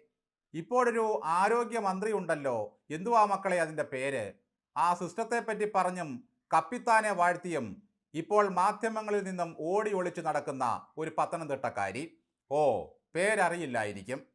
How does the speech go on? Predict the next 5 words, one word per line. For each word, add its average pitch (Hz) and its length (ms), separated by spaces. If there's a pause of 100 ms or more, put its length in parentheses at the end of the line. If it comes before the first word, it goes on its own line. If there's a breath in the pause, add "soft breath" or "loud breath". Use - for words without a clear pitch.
(560)
ഇപ്പോഴത്തെ 247 520
സർക്കാരിനോട് 226 640
അത്ര 202 260
താല്പര്യമൊന്നും 202 760
ദിവ്യയ്ക്കില്ല. 127 500